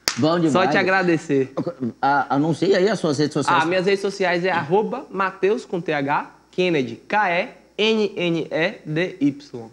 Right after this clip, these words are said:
Speaker 2: Mateus Kennedy. Pode ir lá no YouTube, no Instagram, no Facebook. São todos o mesmo nome, arroba Mateus Kennedy.
Speaker 1: É nome de artista.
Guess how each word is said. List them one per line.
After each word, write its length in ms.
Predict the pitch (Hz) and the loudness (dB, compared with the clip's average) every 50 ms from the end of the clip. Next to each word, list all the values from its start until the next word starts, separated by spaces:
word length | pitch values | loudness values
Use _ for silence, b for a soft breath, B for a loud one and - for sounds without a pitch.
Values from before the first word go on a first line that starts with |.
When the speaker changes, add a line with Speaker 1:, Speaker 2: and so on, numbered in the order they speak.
| _ _ | _ _
Speaker 2:
Mateus 540 | - 135 135 135 - - 185 196 202 196 - | -6 -6 -6 -6 -2 0 2 2 2 2 0
Kennedy. 400 | - - 151 143 131 127 117 107 | -8 -8 -6 -6 -6 -6 -8 -10
Pode 220 | - - 143 165 160 | -6 -6 -4 -4 -4
ir 20 | |
lá 160 | 147 143 156 151 | -4 -4 -4 -4
no 80 | 156 | -4
YouTube, 480 | 147 143 147 - - 175 180 175 156 156 | -4 -6 -6 -4 2 2 2 2 2 -2
no 80 | 147 | -2
Instagram, 540 | 143 143 - 156 135 123 123 139 151 156 156 | -4 -6 -6 -6 -6 -4 -4 -6 -6 -6 -6
no 80 | 151 139 | -8 -10
Facebook. 600 | - - 143 - - 131 123 139 156 160 - - b b b b b b b | -8 -10 -10 -10 -12 -12 -4 -2 -2 -2 -4 -8 b b b b b b b
São 160 | - 139 131 | -10 -10 -10
todos 300 | 131 - 156 160 160 156 | -8 -4 -4 -4 -4 -4
o 80 | 156 151 | -6 -6
mesmo 280 | 156 160 160 156 156 143 | -4 -4 -4 -4 -6 -8
nome, 260 | 127 123 123 127 123 | -8 -8 -8 -8 -8
arroba 340 | 120 123 127 143 160 156 165 | -8 -6 -4 -2 -2 -2 -2
Mateus 380 | 156 147 143 143 - 170 165 - | -6 -6 -8 -6 -6 -8 -8 -8
Kennedy. 400 | - - 113 117 127 - - - _ _ _ _ _ _ _ - | -12 -14 -14 -12 -10 -12 -12 -12 _ _ _ _ _ _ _ -12
Speaker 1:
É 60 | 104 | -10
nome 220 | 92 95 123 139 135 | -6 -2 -2 0 2
de 40 | 180 | 2
artista. 480 | 190 - - - 135 156 - - - | 0 0 -2 -6 -6 -6 -6 -12 -20